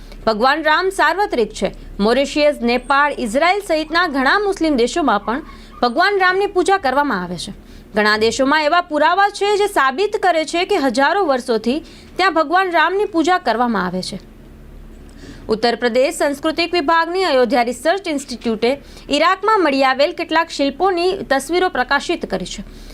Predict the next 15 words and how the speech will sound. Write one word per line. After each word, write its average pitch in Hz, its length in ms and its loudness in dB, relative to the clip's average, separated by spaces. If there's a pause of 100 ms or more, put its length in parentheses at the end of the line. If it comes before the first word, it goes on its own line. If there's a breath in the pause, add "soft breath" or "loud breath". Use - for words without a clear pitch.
(200 loud breath)
અયોધ્યામાં 226 640 2
રિસર્ચ 302 520 0
ઇન્સ્ટિટ્યૂટનો 285 680 0
દાવો 226 380 2
છે 302 240 0
કે 349 140 -2
દરબંધે 277 840 0 (240 loud breath)
બેલુલા 320 440 2
ખડકમાંથી 247 600 0
મળી 220 260 2
આવેલ 214 340 0
ભીંતચિત્ર 285 800 0
ભગવાન 247 440 0
રામનું 208 340 -2
છે. - 140 -12